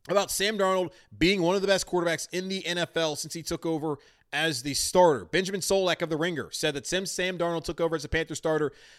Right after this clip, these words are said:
they are second in E P A per play on offense. That's expected points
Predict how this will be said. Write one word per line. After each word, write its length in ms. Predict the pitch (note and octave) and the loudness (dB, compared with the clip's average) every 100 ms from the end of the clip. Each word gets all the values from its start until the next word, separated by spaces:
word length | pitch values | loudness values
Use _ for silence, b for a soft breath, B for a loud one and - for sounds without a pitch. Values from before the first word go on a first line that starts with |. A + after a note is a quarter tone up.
| - | -2
they 160 | F3 | 2
are 100 | F#3 | 4
second 600 | - - F#3 F3+ A3 G#3+ - - | 4 2 2 0 -2 -4 -6 -8
in 200 | D3+ D3+ - | -8 -6 -6
E 160 | G3 | -4
P 240 | F3+ F3+ F3 | -2 0 4
A 240 | E3+ E3 - - | 2 0 -6 -2
per 240 | F#3+ G3 | 2 2
play 260 | - F3 E3 | 2 2 2
on 120 | D3+ | 2
offense. 340 | D3+ - A2+ | 0 -2 -6
That's 160 | C#3+ - | -8 -6
expected 560 | - - F#3 - F#3 | -10 -4 -4 -2 -4
points 280 | - C3+ B2 | -2 -2 -4